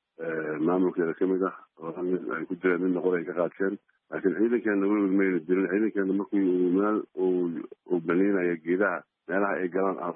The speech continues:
sarkaal hore inooga dilay, jidka u galeen, ayaa jira geedaha ay banaynayeen, ku soo weerareen. Halkaas waxaa loogu dilay toddoba iyo labaatan nin ayaa loogu dilay shabaabka, oo uu ku jiro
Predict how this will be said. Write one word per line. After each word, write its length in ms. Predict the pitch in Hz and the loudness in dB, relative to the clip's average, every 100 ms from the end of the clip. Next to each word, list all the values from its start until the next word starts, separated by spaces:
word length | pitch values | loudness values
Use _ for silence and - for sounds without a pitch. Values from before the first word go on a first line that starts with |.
| - | -6
sarkaal 340 | 85 101 95 | -2 0 0
hore 240 | 90 98 90 | 0 0 0
inooga 280 | 92 92 | 2 2
dilay, 240 | 90 95 87 | 2 2 0
jidka 220 | 95 92 | -2 -2
u 80 | 92 | 0
galeen, 280 | 92 90 90 - _ _ | 2 0 -2 -10 _ _
ayaa 160 | 87 95 | -2 -2
jira 160 | 87 | -2
geedaha 260 | 85 95 101 | 0 2 2
ay 80 | 90 | -2
banaynayeen, 460 | 85 92 95 90 | 0 2 2 0
ku 120 | 85 - | -4 -2
soo 160 | 101 | 0
weerareen. 340 | 90 87 92 98 _ _ | 2 2 0 -2 _ _
Halkaas 280 | 104 107 92 | -4 -2 -2
waxaa 180 | 82 87 | -2 0
loogu 160 | 90 95 | 0 0
dilay 200 | 95 90 | 0 0
toddoba 220 | 85 92 | 0 2
iyo 80 | 98 | 2
labaatan 340 | 92 - 98 104 - | 0 -2 -4 -4 -4
nin 200 | 98 101 - | -2 -2 -2
ayaa 160 | 85 87 | -4 0
loogu 200 | 90 95 | 0 0
dilay 200 | 92 90 | 0 -2
shabaabka, 380 | 85 98 101 104 - _ _ - | 0 -2 -2 -10 -10 _ _ -4
oo 100 | 90 | 0
uu 100 | 104 | 0
ku 140 | - | 0
jiro 280 | 123 104 104 | -2 2 0